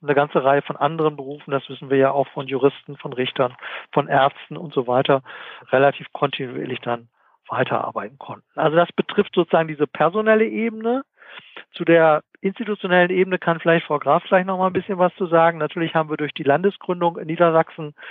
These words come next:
quasi eine neue Situation. Wir haben eben nicht mehr preußische Archive oder ein oldenburgisches oder ein braunschweigisches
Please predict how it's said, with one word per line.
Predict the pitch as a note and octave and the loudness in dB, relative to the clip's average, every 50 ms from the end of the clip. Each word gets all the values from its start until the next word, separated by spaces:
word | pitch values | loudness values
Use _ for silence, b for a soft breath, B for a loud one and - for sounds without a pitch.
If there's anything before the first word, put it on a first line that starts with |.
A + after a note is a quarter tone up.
| B B B B B B | B B B B B B
quasi | - - D3+ D3 D#3 D3 | 0 2 4 4 4 4
eine | D#3 D3 C#3+ C#3+ | 2 0 0 2
neue | D3 D3 D#3 E3 E3+ D#3+ | 4 6 6 6 6 4
Situation. | C#3+ D3+ - - - C3 - - - D3+ D#3+ F#3 G#3+ G#3 | 2 -2 -4 0 0 0 0 0 -4 -6 -2 -2 -2 0
Wir | F3 D3 | 2 2
haben | D3 D3+ C#3+ | 2 2 -2
eben | C#3+ D3 | -4 -6
nicht | D3 D#3+ - - | -6 -8 -6 0
mehr | E3 D#3+ D#3+ D#3+ D#3 D#3 E3 D#3+ - | 2 4 6 6 4 4 0 -2 -6
preußische | - - D#3+ E3 E3+ - F3 - F3+ | 0 2 2 2 2 0 -2 0 2
Archive | E3 D#3+ D3+ - - E3+ E3+ E3 D#3 D#3+ D#3+ E3+ - | 2 2 0 0 -4 -10 -6 0 4 4 4 4 4
oder | F3+ D3 D3+ C#3+ | 0 0 2 2
ein | C#3 D3+ | 0 2
oldenburgisches | - D#3 D#3+ E3 D#3+ D#3 D#3 D#3+ D#3 - F3 D#3+ - | 0 0 0 0 -2 -6 -6 -6 -4 -2 -2 -2 -4
oder | - - C#3+ D3 C#3 | -4 0 2 2 2
ein | C3+ C3+ | 2 -2
braunschweigisches | B2+ A#2+ C#3 D#3+ - - - F3 F3 - F3 E3 - F#3+ F3 | -2 -2 -2 -2 0 0 0 0 2 2 0 -2 -2 -4 -4